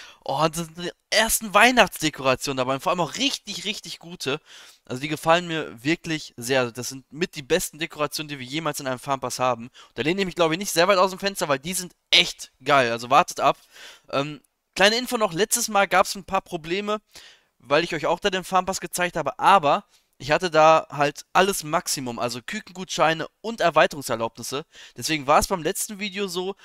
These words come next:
dass man die im Pass nicht gesehen hat. Das ist jetzt aber nicht der Fall. Also jetzt sehen wir die Kükengutscheine auch, die Erweiterungserlaubnisse, also so wie der Farm Pass auch sein sollte,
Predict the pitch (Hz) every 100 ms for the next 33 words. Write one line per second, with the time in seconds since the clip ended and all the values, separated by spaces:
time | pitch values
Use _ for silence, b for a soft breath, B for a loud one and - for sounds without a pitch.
0 | B B 147 165 175 165 156 _ 139 151
1 | 185 170 - 185 190 190 - 147 156 160
2 | 117 131 135 - 208 202 214 139 - 113
3 | 117 123 180 208 190 156 - 214 220 202
4 | 202 190 180 165 175 b b - 120 135
5 | 196 190 175 165 165 156 127 120 170 185
6 | 156 139 147 156 151 135 123 123 131 135
7 | 120 127 160 175 185